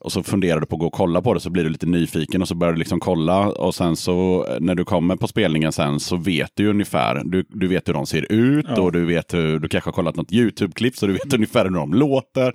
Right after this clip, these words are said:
Speaker 1: Alltså jag, jag tycker inte det är något fel att man kanske lyssnar på någon låt på Spotify
Speaker 2: Nej.
Speaker 1: och sådär, men, men, eh, du har ju egentligen tagit bort halva överraskningen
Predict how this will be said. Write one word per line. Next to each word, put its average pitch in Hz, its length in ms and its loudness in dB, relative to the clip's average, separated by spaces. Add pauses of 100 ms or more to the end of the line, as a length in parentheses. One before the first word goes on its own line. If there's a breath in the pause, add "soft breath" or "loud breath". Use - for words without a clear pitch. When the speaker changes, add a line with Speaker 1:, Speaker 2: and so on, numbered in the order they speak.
Speaker 1:
Alltså 110 160 2
jag, 107 140 2
jag 107 100 -2
tycker 113 120 2
inte 110 120 2
det 107 40 2
är - 20 2
något 113 120 0
fel 90 180 0
att 82 100 0
man 87 100 0
kanske 82 200 -2
lyssnar 82 200 -2
på - 80 -2
någon 80 100 0
låt 76 120 -2
på 78 100 -4
Spotify - 380 -4
Speaker 2:
Nej. 95 100 6
Speaker 1:
och 117 60 4
sådär, 104 300 2
men, 90 280 0
men, 95 280 2
eh, 92 300 2
du 92 100 0
har 98 80 4
ju 98 260 4
egentligen 104 440 0
tagit 120 220 0
bort 95 220 -4
halva 78 340 0
överraskningen 82 680 0